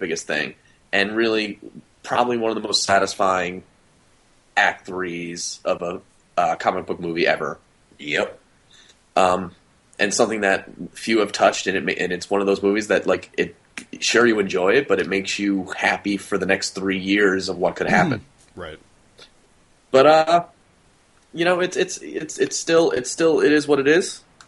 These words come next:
Speaker 1: And I, I, I've always tried to cool myself on it. I watched it, I watched it again, and it, you know, you do feel, you feel the length in repeated viewings,
Speaker 2: Mm-hmm.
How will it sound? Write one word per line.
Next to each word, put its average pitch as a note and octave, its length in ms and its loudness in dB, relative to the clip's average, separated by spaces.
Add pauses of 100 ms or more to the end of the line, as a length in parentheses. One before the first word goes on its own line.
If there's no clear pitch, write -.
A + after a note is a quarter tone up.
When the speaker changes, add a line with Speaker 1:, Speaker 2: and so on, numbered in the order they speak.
(100)
Speaker 1:
And B2+ 200 0
I, B2 140 2 (200)
I, A2 180 0
I've A#2+ 100 0
always C3+ 220 6
tried C3 140 4
to A#2 80 0
cool D3 200 -6
myself C3 380 0
on B2 200 0
it. - 140 -8
I G2+ 60 -4
watched G#2+ 320 -2
it, G#2+ 120 -6 (100)
I F2 80 -4
watched A2 320 0
it A2 60 -8
again, A2 360 0
and G2+ 120 -2
it, F2+ 180 -8
you G2 80 -4
know, F2+ 160 -4 (1300)
you A2 160 -4
do B2 160 4
feel, B2 320 4
you A#2 260 -2
feel - 400 2
the A2+ 80 2
length A2 540 -2 (420)
in C3 140 0
repeated C#3 440 2
viewings, D3+ 360 2
Speaker 2:
Mm-hmm. G#2+ 240 0